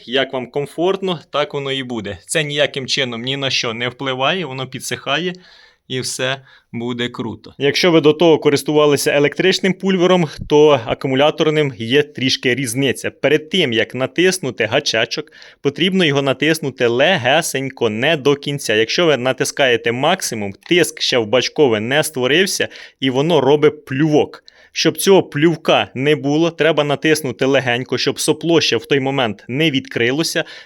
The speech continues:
запустився двигун, нагнав тиск, і аж тоді ви можете продавлювати до кінця. Показую. Легенько натиснули.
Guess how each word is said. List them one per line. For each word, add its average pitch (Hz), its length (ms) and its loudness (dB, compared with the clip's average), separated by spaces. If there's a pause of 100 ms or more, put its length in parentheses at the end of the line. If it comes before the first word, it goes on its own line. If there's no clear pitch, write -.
запустився 151 760 2
двигун, 139 560 2 (260)
нагнав 143 760 2
тиск, 226 360 0 (240)
і 220 120 2
аж 202 160 4
тоді 160 280 -4
ви 196 100 2
можете 165 400 0
продавлювати 139 880 0
до 110 220 0
кінця. 127 500 -4 (220)
Показую. 95 580 -2 (340)
Легенько 120 580 0
натиснули. 120 760 -2